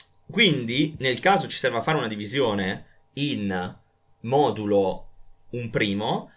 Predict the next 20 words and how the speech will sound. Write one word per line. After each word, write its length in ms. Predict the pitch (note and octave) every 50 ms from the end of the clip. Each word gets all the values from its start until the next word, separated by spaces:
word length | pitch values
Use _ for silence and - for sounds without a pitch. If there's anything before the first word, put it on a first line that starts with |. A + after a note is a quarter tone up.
| _ - -
basta 560 | D3 C#3+ F3 F#3 D3+ B2+ - - - F3+ F#3
che 120 | F#3 E3 C3
il 300 | B2 - - B2+ A#2+ A2+
dividendo 960 | A#2 B2+ D3 G3+ F3 C#3 A2 G2 G2+ G#2 G#2 A2 A#2+ C#3+ E3+ - - - _ _ _ _ _ _ _ -
lo 360 | D#3 E3+ D#3+ C#3+ - - - _ _ _ _ _ _ -
esponenziamo 1040 | B2+ D3 D3 - - D#3+ D#3 D3+ E3 D#3+ - - E3 D#3 C#3 A2+ G#2+ G#2+ G#2+ - -
alla 600 | - A#2+ B2 A#2 A2 G#2+ G#2 G2+ G2 F#2+ - - -
modulo 500 | A#2+ A#2+ C3+ C#3+ D3+ C3 G#2+ A2+ G#2 G#2
meno 200 | G2 G2+ G2+ C3+
due 560 | D#3+ D#3 A2+ G2 G2 G2+ A2+ C#3 F#3 A3+ - - _ _ _ _ _ _ _ _ _ _
e 160 | - G3 G#3+
poi, 580 | G#3+ F3+ C3 A2 G#2 G2+ G#2+ A#2 C3+ - - - _ _ _ _ _ _ _ _ _ _ _ _ - _ _ _ -
eh, 320 | A#2+ A#2+ A#2 A#2 A#2 A2
lo 80 | C#3 C3
moltiplichiamo 800 | A#2+ A2+ - D3+ - A2+ - A2 F2+ F2 G2+ A#2 D3 - - _ _ _
al... 220 | - A#2 A2+ A2+ A2+
Nu-, 160 | A2 A2 G2+ G2
al, 280 | G#2 G#2 G2 G2 G2
eh, 680 | G2 G2 F#2+ F#2 F#2 F2+ F2+ F2 F2 E2+ F2 A2 D3 - - _ _ _ -
divi-, 280 | A2 G#2+ G#2+ - -